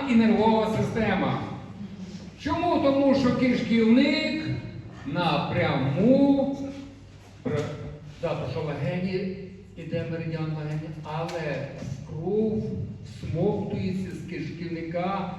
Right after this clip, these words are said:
і поживне, і непоживне, тобто все всмоктується і поступає в кров. А кров що це?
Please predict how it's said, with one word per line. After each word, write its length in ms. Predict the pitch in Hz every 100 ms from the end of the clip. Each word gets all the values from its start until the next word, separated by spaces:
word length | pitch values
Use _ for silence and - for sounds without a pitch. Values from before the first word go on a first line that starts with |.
| - -
і 120 | 247 247
поживне, 1000 | - 214 - 170 175 185 190 190 190 220
і 100 | 233
непоживне, 840 | 214 196 196 185 185 196 202 202 -
тобто 140 | 190 185 185
все 360 | - - 254 247 -
всмоктується 760 | - 254 254 240 226 208 - 202
і 40 |
поступає 640 | - 220 240 240 226 233 240
в 300 | 240 - 247
кров. 600 | 254 247 - - - - -
А 120 | 254
кров 460 | 247 269 277 277 - 277
що 180 | 277 254
це? 500 | - 202 202 226